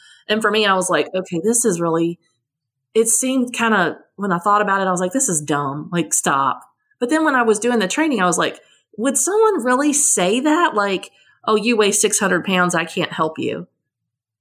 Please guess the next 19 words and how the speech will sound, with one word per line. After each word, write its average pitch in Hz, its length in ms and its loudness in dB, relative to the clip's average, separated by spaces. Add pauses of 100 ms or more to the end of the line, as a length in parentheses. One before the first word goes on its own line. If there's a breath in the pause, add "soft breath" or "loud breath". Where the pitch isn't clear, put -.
And 262 120 -2
I 294 60 2
was 339 160 0
just 277 140 -2
like, 240 180 -2
"Would 427 160 0
you 415 140 0
really 220 240 2
say 190 320 0
that?" 175 260 -2
I 330 240 2
wouldn't, 190 480 0
but 233 140 2
I'm 302 160 2
sure, 294 520 0
again, 233 540 -2
there 185 180 2
are 220 120 -2
people. 185 640 2